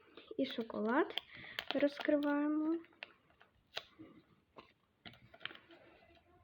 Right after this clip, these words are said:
І тут у нас капсула.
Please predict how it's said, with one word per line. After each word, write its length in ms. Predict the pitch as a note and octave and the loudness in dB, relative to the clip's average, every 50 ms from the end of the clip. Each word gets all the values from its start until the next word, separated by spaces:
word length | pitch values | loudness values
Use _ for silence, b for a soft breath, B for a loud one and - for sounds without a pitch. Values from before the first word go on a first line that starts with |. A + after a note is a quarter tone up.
| - - - - - - _ _ _ _ _ _ _ _ - - _ - | -20 -20 -20 -20 -20 -20 _ _ _ _ _ _ _ _ -20 -16 _ -2
І 140 | B3 B3 A#3 | 0 0 0
тут 340 | A#3+ - C#4 F4 F4 - | 2 2 2 2 2 2
у 40 | C4+ | 2
нас 440 | A#3 A3 A3+ C4+ D#4 - - - - B B B B B B B B | 4 4 4 4 2 0 -2 -16 -18 B B B B B B B B
капсула. 600 | - - G#3+ G3 G3 - - - - G3 F#3+ G3 | 0 0 0 0 0 -4 -8 -6 -4 -2 -2 -4